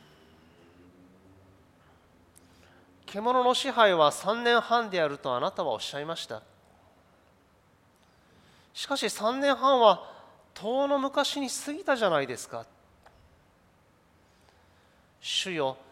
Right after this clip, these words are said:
いつまでですか？」で、そんなヨハネを天使は高い山に連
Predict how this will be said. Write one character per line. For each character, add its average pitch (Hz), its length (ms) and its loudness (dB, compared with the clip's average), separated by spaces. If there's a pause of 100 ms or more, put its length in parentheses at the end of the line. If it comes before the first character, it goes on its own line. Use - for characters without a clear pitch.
(400)
い 185 140 -18
つ - 220 -8
ま 440 160 2
で 196 100 4
で 143 80 -2
す - 140 -10
か？」 190 180 -2 (4000)
で、 175 80 -20
そ 254 160 -8
ん 285 60 -6
な 302 80 0
ヨ 285 140 0
ハ 262 120 2
ネ 196 120 4
を 131 240 2 (1900)
天 143 200 -6
使 - 160 -12
は 202 200 -6 (800)
高 302 340 -8
い 311 100 -6
山 214 200 0
に 147 80 -6
連 139 60 -12